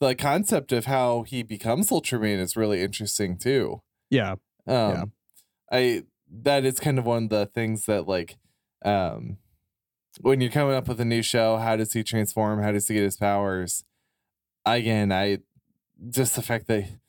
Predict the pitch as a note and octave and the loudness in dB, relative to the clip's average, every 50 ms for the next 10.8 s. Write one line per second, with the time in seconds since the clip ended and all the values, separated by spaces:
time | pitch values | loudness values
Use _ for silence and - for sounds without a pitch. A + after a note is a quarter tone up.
0 | _ _ _ _ _ - C3 A#2 A#2+ B2 - - C3+ B2 A#2+ - A#2+ A2 G#2 G#2+ | _ _ _ _ _ -4 0 0 0 0 0 0 -2 -2 -2 -4 -2 0 0 0
1 | G2 F#2+ G2+ G2 G#2+ G#2 G#2+ G2+ F#2+ - - G#2 G2+ F#2 F2 E2+ E2 - E2 - | 0 0 0 0 0 0 -2 -2 -4 -4 -4 -2 -2 0 -2 -4 -6 -6 -6 -6
2 | - - - - A2 G#2 F#2+ - - - E2 D#2+ - C#2+ D2 D2 F2+ F2+ _ _ | -4 -4 -2 -4 -4 -6 -6 -8 -6 -6 -6 -4 -6 -8 -10 -10 -10 -12 _ _
3 | - G3+ - - A#3 A3 - - - G3+ - _ - G#3 - - - C3+ A#2 A2+ | -2 -2 0 2 0 0 0 0 -4 -4 -4 _ -8 -8 -6 -2 2 2 2 2
4 | A2 F2 - - A#2+ C#3+ D3+ D#3+ E3 G3 G3+ G3 F#3 F3+ E3+ D#3+ D#3 - F3+ E3+ | 2 -2 -4 -6 -2 0 2 2 4 4 4 2 4 2 0 0 0 0 0 2
5 | D#3 C#3 C3 A#2+ C3+ C#3 G2+ B2 B2 B2+ B2+ B2 A#2 G#2+ - - - - - C3 | 2 2 0 0 0 -2 -2 0 0 0 2 2 0 -2 -4 -6 -14 -10 -4 -2
6 | C3 C3 C3+ C#3+ E3 D#3+ D#3+ D#3+ E3 E3 E3 E3+ F3+ F3 - F3+ F3+ F#3+ F#3+ F#3 | -2 -2 0 0 2 2 2 2 2 0 0 0 -2 0 0 2 2 2 0 -2
7 | _ _ _ _ _ _ _ _ _ - B2 A#2 B2 B2+ C3 C#3 C#3+ C#3 C3+ A#2+ | _ _ _ _ _ _ _ _ _ -2 0 0 2 2 2 2 2 2 0 -2
8 | G#2 _ - A2 G#2+ G#2+ A2 G2+ F2+ G#2 G2+ G2+ F#2+ F#2+ F#2+ F#2 F2+ F2 F2 F2+ | -4 _ -2 0 0 0 0 -2 0 0 0 2 2 0 0 0 0 0 -2 -2
9 | - D#2 C#2+ C2 G#1 - A2 A2+ - B2 B2 A#2+ A#2 A2+ G#2+ A2 G#2 G2 G2+ - | -2 -2 -4 -2 -2 -2 -2 -2 0 0 0 2 0 -2 -2 -2 -4 -4 -4 -4
10 | - - B2 G2+ G#2+ G#2 G2+ G2 F#2+ F#2 F#2 F2 D2+ D2 G2 | -2 -2 -2 0 0 0 2 2 2 2 0 0 -2 -2 -2